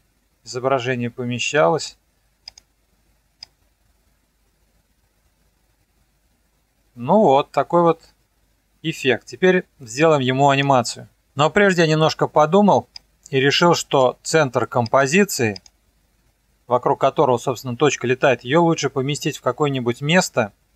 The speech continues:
где нет вот такого большого заливочного пятна.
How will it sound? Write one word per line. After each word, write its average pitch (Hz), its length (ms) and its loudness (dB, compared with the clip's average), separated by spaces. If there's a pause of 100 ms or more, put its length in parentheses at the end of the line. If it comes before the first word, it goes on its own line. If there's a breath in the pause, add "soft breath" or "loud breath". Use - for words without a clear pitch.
(840)
где 131 320 -2
нет 156 280 -2
вот 135 80 0
такого 131 320 0
большого 127 680 2
заливочного 127 840 -2 (320)
пятна. 123 500 -4